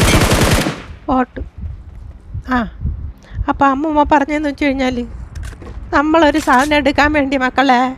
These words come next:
ഈ സാധനങ്ങളെല്ലാം പുറത്തെടുത്തോണ്ട് ഇട്ടോണ്ടിരിക്കും.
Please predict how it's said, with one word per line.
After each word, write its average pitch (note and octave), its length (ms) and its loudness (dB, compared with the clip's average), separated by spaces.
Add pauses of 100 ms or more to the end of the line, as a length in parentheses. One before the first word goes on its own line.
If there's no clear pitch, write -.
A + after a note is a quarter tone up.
(400)
ഈ E4+ 140 4
സാധനങ്ങളെല്ലാം D#4+ 760 4
പുറത്തെടുത്തോണ്ട് D4 640 0
ഇട്ടോണ്ടിരിക്കും. C4+ 580 -2